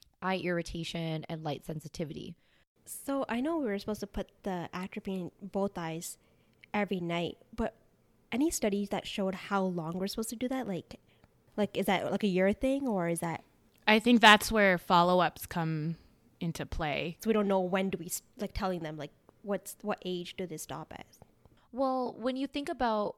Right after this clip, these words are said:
Speaker 1: the amount of time it takes for refractive error to stabilize is,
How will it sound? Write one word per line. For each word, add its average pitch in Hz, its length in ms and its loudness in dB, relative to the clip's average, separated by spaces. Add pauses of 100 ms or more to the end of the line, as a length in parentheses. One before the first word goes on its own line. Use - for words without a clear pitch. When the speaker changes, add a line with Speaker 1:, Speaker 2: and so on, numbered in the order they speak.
(100)
Speaker 1:
the - 160 -2
amount 180 360 -2
of 165 100 -10
time 170 480 -6
it - 180 -10
takes - 380 -10
for 170 280 -6
refractive 156 640 -8
error 156 320 -4
to 151 360 -8
stabilize 214 1000 -8
is, 175 400 -6